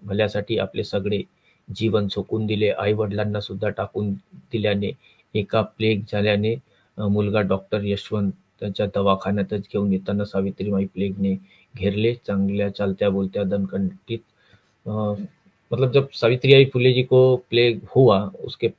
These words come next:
पहले जो थे वो काफ़ी healthy थे, उनको किसी भी तरीके की नहीं, वो मतलब उनके, अ, अ, जो उनके मृत्यु का, महापरिन-, उनके निर्वाण का जो main कारण रहा, वो समाज सेवा करते-करते जब उन्हें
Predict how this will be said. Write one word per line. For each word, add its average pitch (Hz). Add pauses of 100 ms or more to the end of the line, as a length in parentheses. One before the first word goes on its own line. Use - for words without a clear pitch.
पहले 123
जो 117
थे 120
वो 113
काफ़ी 107
healthy 98
थे, 123
उनको 117
किसी -
भी 101
तरीके 107
की 101
नहीं, 117 (200)
वो 101 (400)
मतलब 101
उनके, 104
अ, 95 (1000)
अ, 101
जो 107
उनके 107
मृत्यु 101
का, 104
महापरिन-, 101
उनके 104
निर्वाण 101
का 101
जो 101
main 101
कारण 98
रहा, 104 (120)
वो 101
समाज 98
सेवा 95
करते-करते 95
जब 95
उन्हें 95